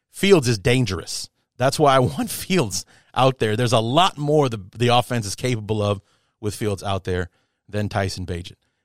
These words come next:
Bagent is a, uh, is a game manager until proven otherwise.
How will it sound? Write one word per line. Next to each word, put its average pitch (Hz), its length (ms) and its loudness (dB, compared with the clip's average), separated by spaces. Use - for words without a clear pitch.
Bagent 127 420 0
is 113 300 -2
a, 101 260 0
uh, 92 260 0
is 101 160 -6
a 98 60 -4
game 113 260 -2
manager 95 360 -4
until 110 300 -2
proven 120 300 0
otherwise. 98 480 -2